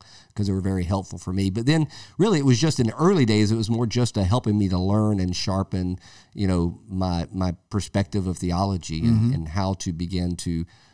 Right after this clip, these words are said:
Speaker 1: uh, start to apply that.
Speaker 2: Yeah, and Tom Nettles', uh, Sunday school lessons are still being
Speaker 1: Yes.
Speaker 2: produced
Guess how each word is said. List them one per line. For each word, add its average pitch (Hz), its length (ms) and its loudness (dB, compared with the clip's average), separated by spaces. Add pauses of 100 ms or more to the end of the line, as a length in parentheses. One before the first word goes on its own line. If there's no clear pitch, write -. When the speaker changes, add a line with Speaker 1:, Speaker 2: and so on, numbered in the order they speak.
(120)
Speaker 1:
uh, 80 220 -6
start - 240 -6
to 85 80 -4
apply 85 340 -4
that. 71 260 -8 (240)
Speaker 2:
Yeah, 120 280 2 (440)
and 113 220 2
Tom 135 220 6
Nettles', 117 340 2
uh, 101 100 0
Sunday 131 220 2
school 113 260 0
lessons 101 380 -2
are 90 80 -4
still 101 640 -2 (120)
being 104 180 0
Speaker 1:
Yes. 104 140 0
Speaker 2:
produced 101 320 0